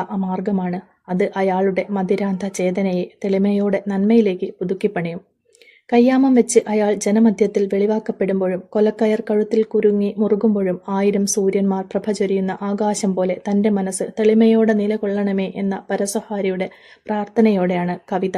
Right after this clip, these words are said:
അവസാനിക്കുന്നത്. ആത്മത്തിൽ വിലയം ചെയ്തിരിക്കുന്ന സുഖത്തെ അപരമായതിൽ അന്വേഷിക്കുന്ന മനുഷ്യന്റെ ത്വരയാണ്,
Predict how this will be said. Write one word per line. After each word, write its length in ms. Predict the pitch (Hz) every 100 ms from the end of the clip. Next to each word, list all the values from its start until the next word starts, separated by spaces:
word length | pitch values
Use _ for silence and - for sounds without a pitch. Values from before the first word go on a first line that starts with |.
| 175 202
അവസാനിക്കുന്നത്. 760 | 180 180 175 180 180 165 180 180 - - _ _ _ _ _ _ _ _ _ -
ആത്മത്തിൽ 460 | 190 214 202 214 196
വിലയം 320 | 196 196 202
ചെയ്തിരിക്കുന്ന 540 | 202 196 190 196 196 196
സുഖത്തെ 500 | 190 - 226 208 196 180 202
അപരമായതിൽ 680 | 190 202 190 185 185 185 202
അന്വേഷിക്കുന്ന 640 | 190 196 202 196 185 180 175
മനുഷ്യന്റെ 500 | 202 196 196 196 180 175
ത്വരയാണ്, 600 | 202 190 196 180 165